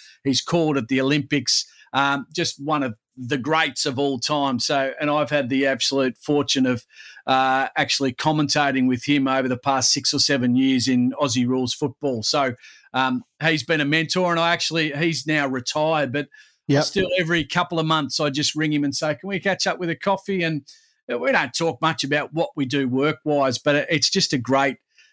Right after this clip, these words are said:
Speaker 1: uh, opportunity to go have a chat with him. We talk about the good old days. He talks about, you know, his life as a broadcaster and his love of footy and cricket and all these sports that he's done. And, um,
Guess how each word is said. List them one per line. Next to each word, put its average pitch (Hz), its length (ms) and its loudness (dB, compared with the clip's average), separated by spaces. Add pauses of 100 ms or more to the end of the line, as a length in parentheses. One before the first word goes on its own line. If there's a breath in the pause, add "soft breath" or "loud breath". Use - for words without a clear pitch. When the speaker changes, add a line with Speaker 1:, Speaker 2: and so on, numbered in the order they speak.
(180)
Speaker 1:
uh, 127 340 2
opportunity 143 760 2
to 131 220 0
go 139 420 2
have 139 200 2
a 139 40 -4
chat 147 280 0
with 131 180 -6
him. 139 220 2
We 131 100 0
talk 156 260 0
about 135 280 0
the 143 60 -10
good 135 180 0
old 127 220 2
days. 131 400 2
He 147 140 2
talks 143 320 0
about, 131 320 2 (320 loud breath)
you 139 100 4
know, 131 160 4
his 123 300 2
life 131 340 4
as 120 100 2
a 120 40 0
broadcaster 127 880 0
and 117 100 4
his 131 160 2
love 127 280 2
of 120 120 -2
footy 135 400 2
and 113 260 2
cricket 147 480 0
and 135 100 2
all 143 180 2
these 127 200 0
sports 143 420 0
that 131 120 -2
he's 120 180 0
done. 139 300 -2
And, 131 180 -2 (400 loud breath)
um, 135 400 -2